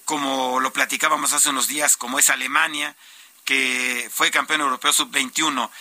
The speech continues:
y termina por ser campeón del mundo en dos mil dieciséis, en dos mil catorce, perdón, eh, siete años después,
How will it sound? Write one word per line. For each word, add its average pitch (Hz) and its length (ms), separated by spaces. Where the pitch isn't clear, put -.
y 147 180
termina 151 400
por 131 120
ser 156 160
campeón 147 320
del 139 140
mundo 139 240
en 127 80
dos 117 120
mil 143 140
dieciséis, 147 720
en 147 100
dos 139 140
mil 175 100
catorce, 151 400
perdón, 135 340
eh, 135 220
siete 185 400
años 180 240
después, 165 460